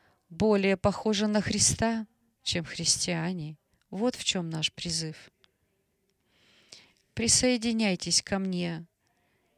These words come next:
и к другим. И вас, и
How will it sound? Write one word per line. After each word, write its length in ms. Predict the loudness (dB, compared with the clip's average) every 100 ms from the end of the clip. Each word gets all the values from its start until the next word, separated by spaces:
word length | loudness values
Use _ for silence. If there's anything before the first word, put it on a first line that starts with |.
| _ _ _ _ _ _ -2
и 140 | 0
к 80 | 2
другим. 760 | 4 4 2 -2 0 0 -2 -8 _ _ _ _ _ _ _ _ _ -20 _ _ _ _ _ _ _ _ _ _ _ _ _ 4
И 160 | 4
вас, 320 | 6 6 4 4
и 220 | 2